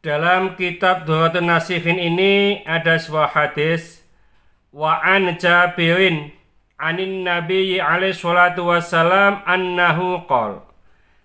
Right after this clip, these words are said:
Dari Jabir, dari Nabi alaihi salatu wassalam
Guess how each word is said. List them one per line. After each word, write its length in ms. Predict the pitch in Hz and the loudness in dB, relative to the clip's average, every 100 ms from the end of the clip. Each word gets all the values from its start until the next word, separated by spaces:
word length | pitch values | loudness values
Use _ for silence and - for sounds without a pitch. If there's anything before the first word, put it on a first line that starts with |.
| _ _ | _ _
Dari 400 | - 170 196 196 | -4 -2 0 -2
Jabir, 720 | - 170 165 160 156 180 180 - _ - | 0 -2 0 0 0 0 -2 -18 _ -4
dari 320 | 170 175 175 | -2 0 0
Nabi 320 | 175 165 190 | 0 2 0
alaihi 240 | 165 180 180 | 0 0 -2
salatu 400 | 170 170 170 170 | 0 0 0 -2
wassalam 800 | 165 156 151 170 185 196 214 | 0 0 2 4 4 2 -4